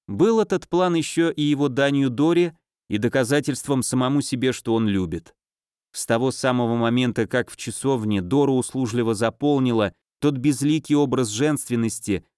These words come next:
к которому Тоби вопрошающе обратил свои склонности, он стал чувствовать себя под её господством, или, как он это довольно точно выразил, под её командованием. То, что Дора была замужем,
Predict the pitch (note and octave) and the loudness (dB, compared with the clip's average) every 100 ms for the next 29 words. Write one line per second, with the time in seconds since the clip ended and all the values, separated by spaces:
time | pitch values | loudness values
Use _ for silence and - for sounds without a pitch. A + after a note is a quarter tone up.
0 | _ - - - - C#3 C3 B2+ - C3+ | _ -20 -4 -2 2 2 2 0 -2 0
1 | A#2+ A#2 B2 A#2+ - A#2+ A2 - G#2+ A2 | 0 0 0 -2 0 -2 -2 0 -2 0
2 | G#2+ - A2 - G#2 G#2 - A2 G#2+ G2 | -2 -2 -6 -4 -2 -2 -4 -2 0 0
3 | - - D#2+ - _ _ _ - A#2+ D#3 | -4 -8 -12 -14 _ _ _ -6 0 0
4 | - E3 E3 - F3 - D3+ D#3 C3 C#3 | 0 0 0 -2 -4 -2 0 0 0 -2
5 | C3+ C#3+ C#3+ C3 C3+ C3 C3 - - D#3+ | 0 0 0 0 0 0 -2 -4 -2 -2
6 | - - E2 D2+ - _ _ C#3 A#3 A3+ | -2 -6 -12 -12 -18 _ _ 0 2 0
7 | F3 D#3+ D#3 D3+ C#3 C3+ B2+ B2+ B2 A#2+ | 0 0 0 0 0 0 0 2 0 0
8 | C3 A#2+ A#2 A#2+ E3+ C#3 C#3+ C#3 - _ | -2 -2 -2 0 2 2 0 0 -4 _
9 | _ - A#2 A2 A#2 D3 D3+ B2 F#2+ E2+ | _ -2 0 2 2 2 2 2 0 -2
10 | E2+ E2 D2+ - _ _ _ _ _ _ | -4 -4 -8 -14 _ _ _ _ _ _
11 | - C#3+ C#3+ D3+ C3 C#3+ C#3 B2+ C3 C3 | -2 0 0 0 0 2 2 2 2 2
12 | A2+ D#3+ F#3+ B2+ G2+ D#2 | 2 0 2 0 -2 -6